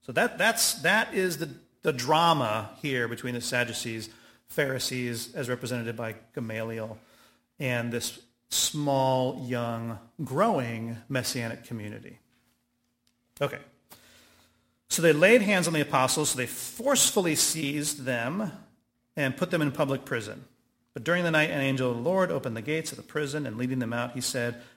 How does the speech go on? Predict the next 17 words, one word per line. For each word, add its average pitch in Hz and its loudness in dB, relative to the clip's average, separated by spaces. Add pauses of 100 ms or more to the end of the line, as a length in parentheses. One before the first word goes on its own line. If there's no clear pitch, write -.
(140)
"Go, 143 4 (240)
stand 143 0
and 233 4
speak - -2
to 214 -10
the 226 -4
people 175 -2
in 170 0
the 180 0
temple 160 -2
area 127 0
the 120 -4
whole 123 -2
message 143 -4
of 120 -6
this 120 -6
life." - -18